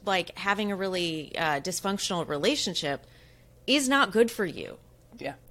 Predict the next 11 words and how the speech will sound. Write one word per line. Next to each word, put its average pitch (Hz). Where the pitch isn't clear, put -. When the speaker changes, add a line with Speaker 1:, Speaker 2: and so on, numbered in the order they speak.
Speaker 2:
And 240
I 233
think 240
that 226
it, 214
it, -
your, 170
your 147
points 143
are 120
amazing. 120